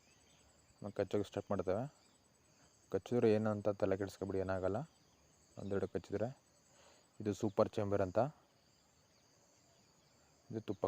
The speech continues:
ಕಟ್ಟೋದು ನೋಡಿ, ಹುಳ ಫಿಲ್ ಆಗಿದೆ ಈಗ. ಅದಕ್ಕೆ ನಾನು ಆ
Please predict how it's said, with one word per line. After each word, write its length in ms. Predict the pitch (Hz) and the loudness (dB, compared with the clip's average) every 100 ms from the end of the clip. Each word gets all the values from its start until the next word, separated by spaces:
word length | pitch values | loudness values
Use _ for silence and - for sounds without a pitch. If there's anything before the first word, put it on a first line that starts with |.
| - | 0
ಕಟ್ಟೋದು 340 | 95 95 120 143 - _ _ _ _ _ _ _ _ _ _ _ _ _ _ _ _ | 0 0 0 -4 -8 _ _ _ _ _ _ _ _ _ _ _ _ _ _ _ _
ನೋಡಿ, 200 | 107 98 90 - _ _ _ _ _ _ - - | -2 -2 -4 -10 _ _ _ _ _ _ -20 -4
ಹುಳ 140 | 107 98 - | 0 2 0
ಫಿಲ್ 200 | 107 104 | 2 2
ಆಗಿದೆ 240 | 101 95 95 | 2 0 0
ಈಗ. 80 | 104 143 - _ _ _ _ _ _ - _ - | 0 -2 -4 _ _ _ _ _ _ -20 _ -8
ಅದಕ್ಕೆ 280 | 98 107 101 101 | -4 -2 -2 -2
ನಾನು 180 | 104 151 - _ _ _ _ _ _ | -2 -4 -8 _ _ _ _ _ _
ಆ 80 | - | -12